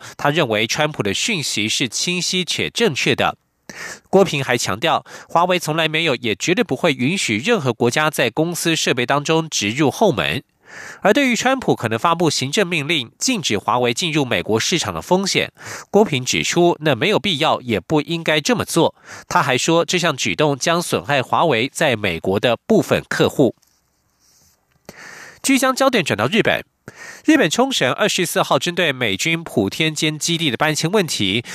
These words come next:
举行不具有法律效力的公投，公民投票。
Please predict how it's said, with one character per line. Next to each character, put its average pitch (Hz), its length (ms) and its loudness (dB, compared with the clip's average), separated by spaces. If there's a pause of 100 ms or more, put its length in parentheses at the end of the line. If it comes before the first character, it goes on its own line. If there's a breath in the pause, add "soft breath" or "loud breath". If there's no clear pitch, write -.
(140 loud breath)
举 135 160 2
行 139 240 -2
不 160 180 2
具 247 200 0
有 147 140 2
法 95 200 2
律 131 160 2
效 147 240 0
力 131 180 0
的 104 240 0
公 196 260 2
投， 113 360 0 (240)
公 214 120 6
民 151 160 0
投 87 200 -4
票。 - 280 2